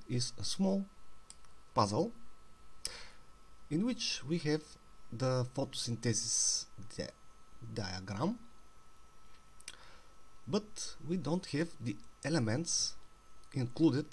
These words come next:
in it. So we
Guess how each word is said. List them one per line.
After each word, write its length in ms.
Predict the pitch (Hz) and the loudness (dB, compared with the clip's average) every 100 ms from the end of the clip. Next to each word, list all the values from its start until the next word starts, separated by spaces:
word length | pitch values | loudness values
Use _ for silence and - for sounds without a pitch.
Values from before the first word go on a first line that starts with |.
| - - - - - | -6 -6 -10 -8 -4
in 160 | 170 - | 0 2
it. 340 | 107 - - - - - - - - - - - - - - - | 2 0 -8 -10 -10 -12 -12 -12 -14 -14 -12 -14 -14 -14 -10 -4
So 440 | - - 113 80 - - - - - - | -2 4 4 2 -4 -10 -10 -12 -14 -10
we 80 | - | -4